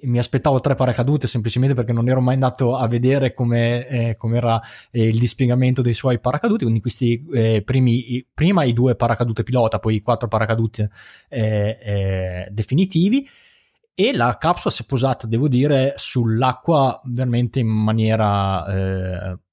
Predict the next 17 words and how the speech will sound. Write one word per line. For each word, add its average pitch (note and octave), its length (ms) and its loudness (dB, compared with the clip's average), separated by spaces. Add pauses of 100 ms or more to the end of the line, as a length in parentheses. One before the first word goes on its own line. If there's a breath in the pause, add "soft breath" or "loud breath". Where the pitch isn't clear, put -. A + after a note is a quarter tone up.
(140)
morbida. G#2 520 0 (720 loud breath)
Guarda, C3 340 -6 (120)
l'unica F#3+ 500 2
cosa, A2+ 640 0
veramente, A#2+ 440 0
se A2 200 -4
do-, A#2 200 -6
dobbiamo A#2+ 380 0
proprio A2 260 -4
andare A2+ 220 0
a G#2+ 60 -2
fare A2+ 340 -2
i G#2 280 -8
pignoli, C#3+ 580 2
che, C3 360 0
eh, G2+ 460 -2
du-, C3+ 460 -8